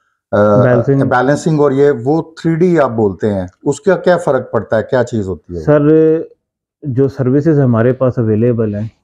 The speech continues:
Speaker 2: वो तो टायर चेंज की तो service है ही है।
Speaker 1: ठीक है।
Speaker 2: उसके बाद proper computerized balancing का system है हमारे पास।
Speaker 1: ठीक है।
Speaker 2: उसके अलावा nitrogen available है,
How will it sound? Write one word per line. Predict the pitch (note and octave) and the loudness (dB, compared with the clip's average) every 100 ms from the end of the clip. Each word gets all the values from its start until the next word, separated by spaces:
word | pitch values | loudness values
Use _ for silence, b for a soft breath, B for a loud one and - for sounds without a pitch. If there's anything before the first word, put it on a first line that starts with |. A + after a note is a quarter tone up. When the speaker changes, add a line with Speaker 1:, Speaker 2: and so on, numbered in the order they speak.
| _ | _
Speaker 2:
वो | A2+ | -6
तो | A#2 B2 A#2 - | -2 2 0 0
टायर | A2+ B2 - A#2 A2+ | -8 -10 -2 0 0
चेंज | - A#2+ A#2 | 0 0 0
की | A#2+ | -2
तो | A2+ | -2
service | G#2+ G2+ A2 G2 | -4 -2 -2 -2
है | G#2 | -2
ही | G2+ | 0
है। | F#2 F2 D#2+ _ - | -2 -6 -12 _ -6
Speaker 1:
ठीक | A#2 F#2 | -6 -2
है। | F#2+ | -2
Speaker 2:
उसके | B2 D#3 | -2 0
बाद | C3+ C3 C3 | 2 2 0
proper | - C3+ B2 - B2+ | -2 -2 -2 -2 0
computerized | B2 A#2 A2+ A#2+ A#2+ G#2 | 0 0 0 2 2 0
balancing | G2 F#2+ A#2 | -2 0 0
का | A#2 | 0
system | G#2+ A2 - A#2 | -4 -6 -2 0
है | A2 | 0
हमारे | G#2+ G2+ G2 | 0 0 -2
पास। | G#2 G2+ G2+ _ _ _ - | 0 -2 -2 _ _ _ -6
Speaker 1:
ठीक | G2 C3+ | -4 -2
है। | |
Speaker 2:
उसके | A#2 D3 | 0 2
अलावा | C3 C3+ | 2 2
nitrogen | B2+ A#2+ - G#2+ G#2 A#2 | 4 2 2 0 2 2
available | A#2+ A#2+ A#2 A2+ A2 | 2 2 2 2 0
है, | A2 | 0